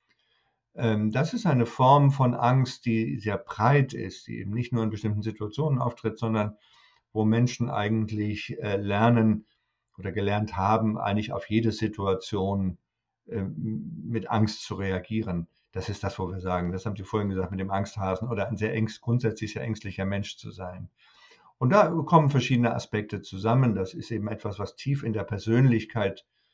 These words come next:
strukturiert ist. Da kommt dann eben die Prädisposition auf der einen Seite, aber eben auch dieser Lerneffekt zusammen. Also insofern kann man diese, muss man diese drei Formen von Angst, und es sind auch die drei wesentlichen Formen von Angst,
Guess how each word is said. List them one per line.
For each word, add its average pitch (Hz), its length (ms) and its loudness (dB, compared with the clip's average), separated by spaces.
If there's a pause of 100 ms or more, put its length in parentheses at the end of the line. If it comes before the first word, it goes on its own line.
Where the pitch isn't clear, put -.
(220)
strukturiert 123 600 -2
ist. - 240 -6
Da 151 80 0
kommt 107 300 0
dann 92 160 -2
eben 95 200 -4
die 90 80 -6
Prädisposition 104 920 -2
auf 92 100 -10
der - 140 -8
einen 113 260 0
Seite, 101 480 0
aber 92 260 -4
eben 92 220 -4
auch 101 220 0
dieser 90 200 -8
Lerneffekt 92 720 -6
zusammen. 82 440 -8
Also 85 180 -10 (340)
insofern 127 320 4
kann 120 200 4
man 110 140 4
diese, 107 200 -2 (140)
muss 120 180 -2
man 104 100 -2
diese 104 160 -6
drei 104 320 -2
Formen 107 400 2
von 98 220 -8
Angst, 151 340 0
und 107 100 -2
es 92 60 -10
sind 160 220 2
auch 131 160 -2
die - 320 -6
drei 95 260 -2
wesentlichen 120 520 0
Formen 110 260 -2
von 120 180 -6
Angst, - 400 -8